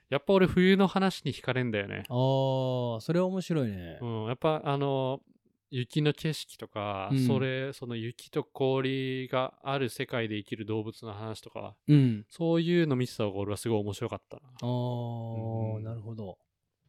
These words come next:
Speaker 2: へー。
Speaker 1: なんか改めてやっぱ自分は雪山好きなんだなとかってこう見てて思った。
Speaker 2: あー、もう、確かに確かに。
Speaker 1: <laughs>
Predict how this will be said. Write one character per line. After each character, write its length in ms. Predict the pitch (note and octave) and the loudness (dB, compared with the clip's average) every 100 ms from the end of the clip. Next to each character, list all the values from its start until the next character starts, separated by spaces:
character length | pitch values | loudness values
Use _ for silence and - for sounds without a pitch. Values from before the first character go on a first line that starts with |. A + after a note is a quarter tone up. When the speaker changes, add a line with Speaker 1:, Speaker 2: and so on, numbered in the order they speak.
| - | -10
Speaker 2:
へ 380 | A2 A#2 A#2+ A#2+ | -4 -2 -2 -2
ー。 20 | |
Speaker 1:
な 80 | B2+ | -2
ん 40 | |
か 240 | A#2+ A2 B2+ | 2 2 2
改 140 | C#3+ | 2
め 80 | A#2+ | 0
て 80 | G2+ | -2
や 80 | G#2 | -4
っ 40 | - | -4
ぱ 100 | G#2 | -6
自 120 | G#2 | -6
分 140 | A#2 | -4
は 80 | A2+ | -4
雪 260 | G#2+ - B2 | -4 -2 -2
山 160 | A2+ | -2
好 80 | - | -6
き 100 | - | -6
な 100 | G#2 | -8
ん 40 | |
だ 100 | F2+ | -8
な 140 | F#2+ F#2+ | -16 -16
と 100 | - | -18
か 60 | |
っ 60 | F#2 | -18
て 140 | - | -16
こ 260 | - G#2+ - | -14 -14 -14
う 60 | A2 | -6
見 80 | A#2 | 2
て 60 | |
て 40 | C3 | 6
思 40 | |
っ 20 | |
た。 120 | C3+ C3 | 6 6
Speaker 2:
あ 60 | |
ー、 40 | C3+ | 4
も 180 | D3+ D3 | 2 0
う、 40 | |
確 420 | - - D#3 F#3+ | -4 -2 2 4
か 80 | G#3+ C#3 | 2 0
に 80 | A2 | -2
確 100 | D#3+ | -2
か 160 | D3 | -2
に。 60 | |
Speaker 1:
<laughs> 60 | C#3+ | -4